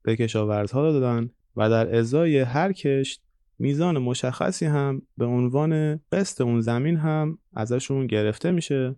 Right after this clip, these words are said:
تا دولت بتونه اونها رو توی بازار آزاد بفروشه. این کار هم زمینه اولیه خصوصی سازی رو در کشورشون بالا برد،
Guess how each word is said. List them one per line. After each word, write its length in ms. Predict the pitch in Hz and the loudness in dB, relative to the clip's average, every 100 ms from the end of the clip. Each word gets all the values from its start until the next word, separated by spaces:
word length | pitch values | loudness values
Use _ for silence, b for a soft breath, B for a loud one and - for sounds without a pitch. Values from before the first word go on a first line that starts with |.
| - | -2
تا 120 | 117 | 0
دولت 380 | 117 117 127 113 | 2 4 4 2
بتونه 340 | 165 185 170 | 0 0 0
اونها 320 | 135 120 120 131 | 0 0 0 0
رو 80 | |
توی 200 | 135 131 | 2 0
بازار 400 | 123 104 104 117 | 0 0 0 0
آزاد 460 | 123 - 110 110 107 | 2 0 0 0 0
بفروشه. 480 | 107 - - - - _ _ _ _ _ | -4 -6 -12 -16 -20 _ _ _ _ _
این 200 | - 190 | -2 0
کار 280 | 202 190 190 | 2 4 4
هم 340 | 170 - 185 180 | 2 0 2 4
زمینه 400 | 131 120 117 139 | 4 4 2 2
اولیه 680 | - 104 104 104 117 131 | 0 -2 -2 -2 0 0
خصوصی 460 | 113 110 - - - | -2 -4 -6 -10 -6
سازی 340 | 107 104 110 | -4 -2 -2
رو 100 | 165 | -2
در 180 | 165 147 | 0 -2
کشورشون 600 | 143 135 - 123 - 123 | -2 -2 0 -2 0 0
بالا 280 | 117 110 110 | 2 2 2
برد، 360 | 110 107 107 | 0 -2 -4